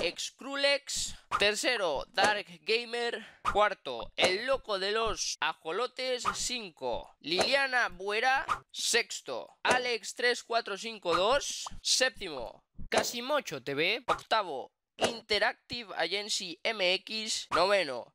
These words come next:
Chislen Wong. Décimo, Sergio Martínez Rodríguez. Onceavo, El Reino de Miguel. Y el último, Segundo Hernando Galvis Amado. Ahí está, chicos, estos son los saludos. Decir que me, <laughs> si me he equivocado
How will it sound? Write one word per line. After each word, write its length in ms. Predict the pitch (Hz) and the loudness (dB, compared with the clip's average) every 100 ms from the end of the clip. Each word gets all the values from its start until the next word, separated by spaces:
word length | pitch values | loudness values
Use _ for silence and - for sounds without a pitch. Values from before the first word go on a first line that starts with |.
| - | 0
Chislen 640 | 269 320 247 208 190 165 | 2 2 2 0 0 -2
Wong. 400 | 170 220 247 240 294 - - | 2 2 2 -2 -8 -2 2
Décimo, 560 | 208 180 139 113 - | 2 0 -6 -10 -10
Sergio 480 | - 226 240 247 247 | -2 2 2 0 -4
Martínez 600 | 214 185 - 226 226 202 | -2 -2 -2 -6 -4 -6
Rodríguez. 720 | 180 180 196 220 254 247 - - | -4 -4 -4 -2 -2 -2 -4 2
Onceavo, 760 | 190 202 - 220 226 185 135 - | 2 4 2 2 2 0 -6 0
El 260 | 175 190 185 | 2 2 2
Reino 360 | 247 247 214 | -2 -2 -2
de 120 | 240 | 0
Miguel. 440 | 233 208 220 220 202 | 0 2 2 2 0
Y 140 | 190 202 | 2 2
el 120 | 233 | 0
último, 640 | 269 220 269 269 262 240 | -4 -4 0 4 4 2
Segundo 840 | - - 214 190 233 262 269 254 233 | 2 2 2 0 -4 -8 0 2 4
Hernando 760 | 190 185 208 214 214 220 202 | 2 2 0 0 -2 0 0
Galvis 720 | 156 165 196 190 214 214 - - | 4 6 6 4 -2 0 0 0
Amado. 560 | 196 190 131 92 87 - | -2 -2 -4 -6 -12 -2
Ahí 220 | 175 269 | 0 2
está, 260 | 277 262 220 | 0 -2 -4
chicos, 400 | 196 202 214 196 | -8 -6 -6 -6
estos 300 | 202 190 190 | -10 -8 -4
son 320 | 202 190 226 | -2 0 2
los 140 | 247 | 2
saludos. 520 | 208 185 190 226 220 _ _ - | 2 0 -4 -6 -8 _ _ -14
Decir 220 | 156 - | -10 -8
que 80 | 185 | -4
me, 100 | 190 | 0
<laughs> 0 | |
si 240 | - - | 2 0
me 120 | 196 190 | 0 -2
he 20 | |
equivocado 720 | - 190 180 175 175 175 | -2 -6 -2 0 0 -2